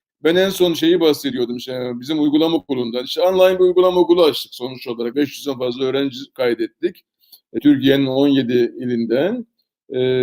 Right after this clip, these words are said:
dersler devam ediyor. İşte İngilizce'de yirmi üç sınıf, matematikte on beş sınıf. E, P D R'de ayrıca bir,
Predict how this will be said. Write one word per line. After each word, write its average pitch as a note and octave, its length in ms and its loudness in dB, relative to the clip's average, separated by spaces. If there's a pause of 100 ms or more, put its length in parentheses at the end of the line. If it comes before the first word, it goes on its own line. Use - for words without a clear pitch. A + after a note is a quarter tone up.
(360)
dersler D#3+ 420 4
devam D3+ 340 6
ediyor. - 260 -10
İşte C3+ 240 -12
İngilizce'de C3+ 460 -4
yirmi B2+ 280 -2
üç - 180 -14
sınıf, A#2 260 -10
matematikte A#2+ 560 -12
on B2 200 -8
beş A2+ 140 -2
sınıf. A#2 300 -14 (120)
E, A#2+ 140 -4
P B2+ 280 0
D C3 120 4
R'de B2+ 160 2
ayrıca B2+ 540 4
bir, A#2 120 -2